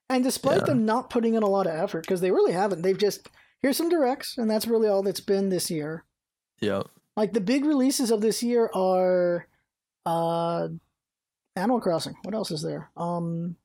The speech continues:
Speaker 1: I, I appreciate Pikmin, but that's not a big release for some people.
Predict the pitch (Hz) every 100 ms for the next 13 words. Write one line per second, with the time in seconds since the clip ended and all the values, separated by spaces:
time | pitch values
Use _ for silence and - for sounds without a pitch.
0 | _ _ - 226 349 220 - 185 247 180
1 | - 143 - - 143 175 190 170 170 196
2 | 180 180 165 170 156 - 175 170 160 147
3 | 196